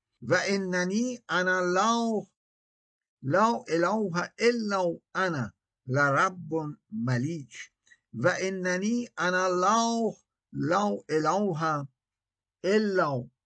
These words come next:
انا بحق منی و اننی انا الله لا اله الا انا رب کل شیء رب کرسی المنی. و کل شیء راجع می شود به هیکل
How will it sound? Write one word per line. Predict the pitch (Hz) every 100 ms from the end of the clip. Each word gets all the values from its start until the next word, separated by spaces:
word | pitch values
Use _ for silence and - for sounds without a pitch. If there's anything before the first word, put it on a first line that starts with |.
| _ -
انا | 147 147 170 165 127 - _ _
بحق | 113 151 135 - 185 170 165 170 160 156 -
منی | 117 123 135 139 165 185 143 _ _ _ -
و | 123 180 190
اننی | 190 185 185 196 240 240 202
انا | 175 185 185
الله | 185 185 208 233 233 233 -
لا | 180 220
اله | 226 175 175 175 160
الا | 165 170 170 165 156 -
انا | 139 151 170 151 _ _ -
رب | 120 131 180 196 147 131 131
کل | 127 131 120
شیء | 113 - 143 151 135 120 _ _ _ 110
رب | 113 117 151 185 160 _ _ 113 110 104 - _ - 110
کرسی | - 139 131 127 - 165 233 208 175
المنی. | 170 156 110 110 110 147 131 _ _ _ _ _ _ _ _ -
و | 147
کل | 151 208 233 226 214
شیء | - 220 226 220 214 - 180
راجع | 180 175 135 214 202
می | 208 214
شود | - 196 190 180 160
به | 151
هیکل | 151 135 165 170